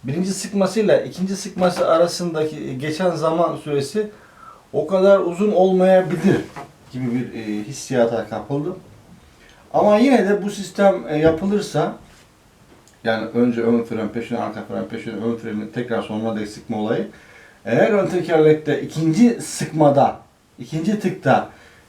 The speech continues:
bir ön tekerde bir kitleme ile karşılaşılırsa o zaman ön fren kullanımı, e, biraz, e, geciktirilsin. Mesela hani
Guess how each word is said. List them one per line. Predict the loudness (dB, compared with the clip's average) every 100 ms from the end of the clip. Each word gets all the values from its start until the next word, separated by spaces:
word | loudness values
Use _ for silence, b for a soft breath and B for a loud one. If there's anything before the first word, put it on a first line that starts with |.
| _ -2
bir | -2 2
ön | 2 2
tekerde | 0 -2 -2 -2
bir | -4
kitleme | -6 -6 0 0 2 0 -4 -2
ile | 2 2
karşılaşılırsa | 4 2 0 2 2 2 0 0 2 2 2 0 b b b b b _
o | -2 2
zaman | 4 4 2 0
ön | 2 2
fren | 2 2 2 2
kullanımı, | -2 0 2 2 0 0 -4 -14 _ _ _ _ _ _ -12
e, | -6 -2 4
biraz, | 4 4 -2 0
e, | 4 8 8 6 -2 -4
geciktirilsin. | -4 -4 -6 -2 0 0 -2 0
Mesela | 0 2 2 0
hani | -2